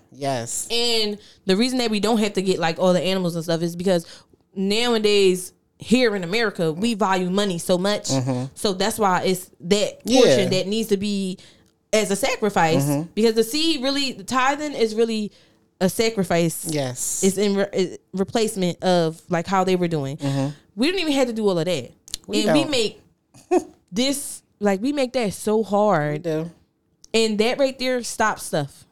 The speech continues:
Speaker 2: Now, I'm, I wanna
Speaker 1: Mm-hmm.
Speaker 2: say that because that flow, like I said, because it's a system. It's the
Speaker 1: Mm-hmm.
Speaker 2: flow.
Speaker 1: Mm-hmm.
Speaker 2: When you're not adding that in, that part in, sowing, you cutting off certain things that
Speaker 1: Yeah.
Speaker 2: God wants you,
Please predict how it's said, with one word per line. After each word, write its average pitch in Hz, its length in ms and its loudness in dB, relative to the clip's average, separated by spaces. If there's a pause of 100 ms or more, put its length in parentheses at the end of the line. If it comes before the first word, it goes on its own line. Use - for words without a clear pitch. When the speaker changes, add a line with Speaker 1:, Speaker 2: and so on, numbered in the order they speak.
(200)
Speaker 2:
Now, 180 140 -4
I'm, 185 120 -4 (200)
I 185 100 -2
wanna - 140 2
Speaker 1:
Mm-hmm. - 80 0
Speaker 2:
say 196 140 2
that 151 300 0
because 180 520 0 (460)
that 208 580 -2
flow, 240 600 2 (220)
like 196 180 -2
I 208 60 2
said, 220 240 -2
because 180 180 -10
it's 180 100 -10
a 190 80 -10
system. 147 480 -6
It's 139 180 -4
the 285 40 2
Speaker 1:
Mm-hmm. 277 140 0
Speaker 2:
flow. 170 380 0
Speaker 1:
Mm-hmm. 147 360 -2 (580)
Speaker 2:
When 208 220 -2
you're 269 100 -4
not 277 240 -2
adding 240 360 0
that 240 240 -2
in, 262 280 0
that 220 220 0
part 247 240 0
in, 254 260 0
sowing, 254 540 0 (560)
you 262 320 2
cutting 254 480 -2
off 208 520 0 (160)
certain 208 420 2
things 208 360 -2
that 170 80 0
Speaker 1:
Yeah. 175 180 2
Speaker 2:
God 208 300 4
wants 190 260 -4
you, 196 260 -4